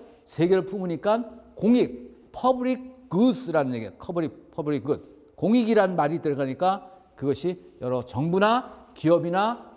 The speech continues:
필란트로피스트나, 필란트로피스트들이 만들어 놓은 재단이나 이런 쪽에서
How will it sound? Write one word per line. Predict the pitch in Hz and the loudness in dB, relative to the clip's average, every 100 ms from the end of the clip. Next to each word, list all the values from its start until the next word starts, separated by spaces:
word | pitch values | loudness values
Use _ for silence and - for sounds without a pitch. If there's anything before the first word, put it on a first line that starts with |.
| - | -6
필란트로피스트나, | 139 170 175 170 160 - 170 214 254 - - - - _ _ _ _ _ _ _ _ _ _ _ | -2 0 -2 -4 -6 -6 0 2 0 -4 -20 -20 -20 _ _ _ _ _ _ _ _ _ _ _
필란트로피스트들이 | 156 190 190 180 180 - 170 | 2 2 2 -4 -6 -6 -2
만들어 | 170 147 143 147 | 0 2 0 -2
놓은 | 147 - | -4 -4
재단이나 | 139 156 170 151 143 | -2 2 2 0 -4
이런 | 127 127 123 | -4 -6 -6
쪽에서 | 127 113 135 | -6 -4 -6